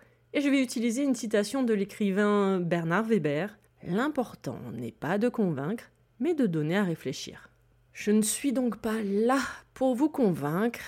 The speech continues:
sinon cela s'appelle de la manipulation. Je suis là pour planter des graines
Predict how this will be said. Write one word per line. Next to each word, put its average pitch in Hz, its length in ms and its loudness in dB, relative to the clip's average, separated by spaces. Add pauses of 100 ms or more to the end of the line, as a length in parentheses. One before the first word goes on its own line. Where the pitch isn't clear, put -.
(140)
sinon 208 380 0
cela 262 260 -2
s'appelle 214 340 -2
de 185 100 0
la 165 200 0
manipulation. 208 1000 0 (240)
Je - 180 -10
suis - 180 -4
là 185 140 2
pour 190 300 -4
planter 240 460 0
des 160 120 -2
graines 135 340 -12